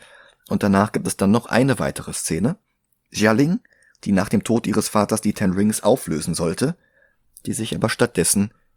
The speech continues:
zu deren neuem Oberhaupt erklärt. Und John John hat sie auch gleich mitgebracht. Die ganze Festung erstrahlt jetzt außerdem in coolem Street Art.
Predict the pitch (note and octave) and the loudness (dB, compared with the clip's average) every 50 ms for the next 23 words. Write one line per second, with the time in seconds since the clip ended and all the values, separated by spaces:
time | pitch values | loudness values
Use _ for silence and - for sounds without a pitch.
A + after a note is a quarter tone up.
0 | _ _ _ - - - - - F#2 E2+ G#2 A2 G#2 F2+ E2+ F2+ F#2+ G2+ - - | _ _ _ -8 -6 -6 -4 -2 -2 0 2 2 2 4 4 4 4 2 2 2
1 | - - - E2+ E2+ - - - - D#2+ - - - - - C#2 - - - - | 2 2 2 0 -2 -2 -8 -8 -10 -10 -10 -8 -8 -8 -8 -8 -10 -12 -16 -20
2 | _ _ _ _ _ _ _ _ _ _ _ - - - G2 - - _ - - | _ _ _ _ _ _ _ _ _ _ _ -16 -10 -10 -10 -10 -10 _ -2 2
3 | - B2 B2 A2+ C3 B2+ B2+ B2 B2+ A2 - C3+ - F2 B2+ - E3 C#3 - C#3+ | 4 4 4 4 2 2 2 0 -2 -2 0 4 4 4 4 2 0 -2 -4 -4
4 | - - C3+ A2+ A2 C#3 D3+ - - - - _ _ _ _ _ _ _ _ _ | 0 0 0 2 2 0 0 0 -6 -16 -20 _ _ _ _ _ _ _ _ _
5 | _ _ _ - G#2 G2 G#2 G2 - - A2+ - B2 A#2 - - - - - - | _ _ _ -6 -2 0 0 2 0 0 -2 0 0 0 0 0 0 -2 -2 -2
6 | - - F#2 F2 F2+ - G2 - - - F#2+ - - - G#2+ E2+ G3 G3+ - - | -2 0 2 2 2 2 0 -2 0 2 2 2 2 2 2 2 2 2 2 2
7 | G#3+ - - - G2 - - F#2+ - - - - F#2 F2+ - - D#2 D2 - - | 0 -2 -2 -4 -2 0 0 -2 -2 -2 -2 -2 -2 -2 -2 -6 -10 -10 -10 -14
8 | - | -20